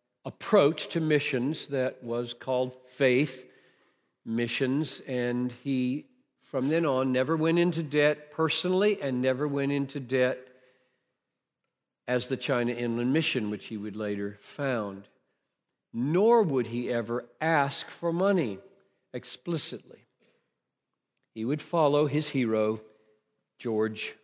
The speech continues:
Mueller, who was alive at the time. January twentieth, eighteen fifty-eight, he had been in China almost five years. He married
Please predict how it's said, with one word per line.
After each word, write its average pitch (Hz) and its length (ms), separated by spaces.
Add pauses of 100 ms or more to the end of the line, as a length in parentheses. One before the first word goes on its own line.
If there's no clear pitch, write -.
Mueller, 120 500 (260)
who 101 80
was 104 200
alive 101 400
at 101 100
the - 160
time. 80 200 (2500)
January 202 480
twentieth, 175 500
eighteen 165 420
fifty-eight, 147 920 (420)
he 120 160
had 120 120
been 135 180
in 160 100
China 147 400
almost 127 400
five 143 380
years. 117 500 (360)
He 117 80
married 156 560